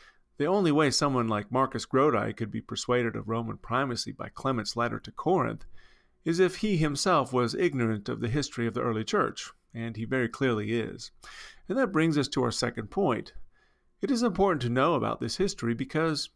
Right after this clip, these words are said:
just as Rome wrote to Corinth to correct the schismatic element there,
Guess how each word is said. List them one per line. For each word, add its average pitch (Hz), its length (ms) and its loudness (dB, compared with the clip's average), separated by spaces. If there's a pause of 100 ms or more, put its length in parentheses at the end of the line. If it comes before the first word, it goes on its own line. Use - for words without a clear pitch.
(100)
just 196 380 -2
as 120 180 -2
Rome 131 340 2
wrote 117 200 2
to - 80 -8
Corinth 123 480 0
to 120 80 -6
correct 120 360 -2
the 117 100 -6
schismatic 113 540 -4
element 120 420 -2
there, 123 280 -4